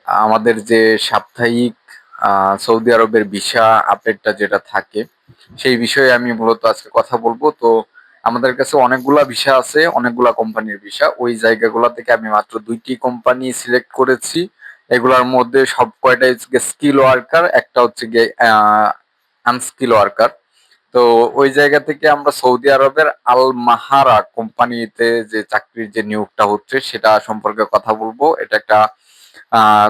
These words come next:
কোম্পানি যেটা বিভিন্ন সময় লোকজন সাপ্লাই করে থাকে বাংলাদেশ থেকে। বাংলাদেশ থেকে লোকজন নিয়ে গিয়ে সৌদি আরবের বিভিন্ন সেক্টরে, আ, কাজের জন্য নিয়োগ করে থাকে। তো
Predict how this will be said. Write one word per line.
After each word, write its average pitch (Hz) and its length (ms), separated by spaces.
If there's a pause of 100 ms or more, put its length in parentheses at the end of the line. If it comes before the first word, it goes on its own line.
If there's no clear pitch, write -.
(120)
কোম্পানি 147 520 (440)
যেটা 110 520
বিভিন্ন 117 340
সময় 113 400
লোকজন 110 360
সাপ্লাই 110 440
করে 113 240
থাকে 120 280
বাংলাদেশ 110 460 (100)
থেকে। 123 200
বাংলাদেশ 104 500
থেকে 104 180
লোকজন 101 400
নিয়ে 101 220
গিয়ে 101 340
সৌদি 104 340
আরবের 101 360
বিভিন্ন 98 280
সেক্টরে, 98 600 (420)
আ, 98 400
কাজের 101 340
জন্য 98 540
নিয়োগ 110 280
করে 120 180
থাকে। 147 360 (640)
তো 117 360